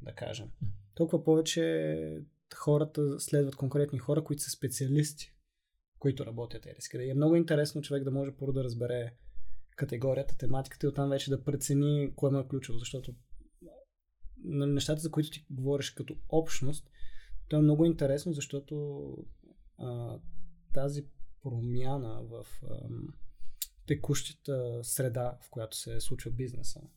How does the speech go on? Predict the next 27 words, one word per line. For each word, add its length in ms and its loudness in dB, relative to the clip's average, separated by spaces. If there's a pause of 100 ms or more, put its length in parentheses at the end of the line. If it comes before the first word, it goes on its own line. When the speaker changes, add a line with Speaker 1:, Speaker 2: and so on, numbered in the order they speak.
(140)
Speaker 1:
Имаше 260 12
едни 160 -2
големи 600 0
компании, 460 -6
мастодонти 580 -10
от 160 -16
по 60 -16
тридесет 380 -8
години, 320 -4 (720)
които 240 4
имат 160 -4
голям 280 -2
търговски 460 -2
екип, 460 -8
много 220 12
добро 240 6
физическо 720 8
разпростиране 720 6
от 100 -4
към 240 -2
офиси, 300 -2
от 80 -8
към 120 -4
всякакъв 440 6
такъв 260 8
тип, 160 2 (1080)
а, 440 0